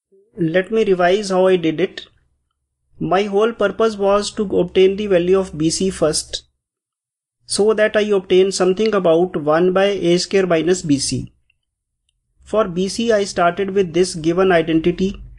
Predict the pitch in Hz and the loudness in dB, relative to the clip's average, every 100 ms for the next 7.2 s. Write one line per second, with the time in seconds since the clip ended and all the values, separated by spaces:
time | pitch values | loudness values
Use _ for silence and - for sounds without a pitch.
0 | - - _ _ _ - 196 - 202 202 | -20 -20 _ _ _ -4 -2 0 0 0
1 | 208 - 185 175 196 214 196 185 156 165 | -2 -2 0 0 -2 -4 -2 -2 -2 -4
2 | - 202 196 185 - 180 190 190 175 - | -4 -6 -2 -2 -2 0 2 2 -2 0
3 | 180 185 151 151 151 180 - _ _ _ | 2 0 0 0 0 -2 -8 _ _ _
4 | 151 185 - 202 185 165 147 147 185 180 | -4 -4 0 0 0 0 0 2 0 -2
5 | - _ _ _ - 135 180 185 233 220 | -6 _ _ _ -10 -2 -2 0 0 0
6 | 220 190 180 190 180 156 147 147 151 160 | 0 -2 0 0 2 2 0 2 2 2
7 | 185 | -2